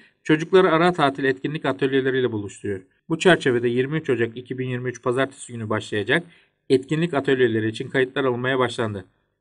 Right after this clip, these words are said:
Zeka oyunlarından fiziksel gelişime, robotik kodlamadan ritim atölyesine, modern danstan drama eğitimlerine, görsel sanatlardan matematik atölyesine kadar sekiz branşta hazırlanan et-, etkinliklerle çocukları buluşturacak olan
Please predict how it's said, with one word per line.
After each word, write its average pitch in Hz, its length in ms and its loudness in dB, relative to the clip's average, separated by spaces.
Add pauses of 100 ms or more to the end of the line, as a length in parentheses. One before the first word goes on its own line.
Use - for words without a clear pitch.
(160)
Zeka 143 340 4
oyunlarından 135 460 0
fiziksel 131 480 0
gelişime, 110 560 -2 (260)
robotik 156 420 4
kodlamadan 127 540 0
ritim 117 260 -2
atölyesine, 113 680 -2 (260)
modern 160 360 4
danstan 135 420 -2
drama 131 220 2
eğitimlerine, 110 680 -4 (280)
görsel 156 360 4
sanatlardan 127 560 -2
matematik 127 500 -4
atölyesine 107 540 -4
kadar 131 280 0 (260)
sekiz 156 380 0
branşta 123 360 0
hazırlanan 117 420 -2
et-, 110 140 -2 (100)
etkinliklerle 123 720 -2
çocukları 120 480 0
buluşturacak 120 580 -2
olan 113 260 0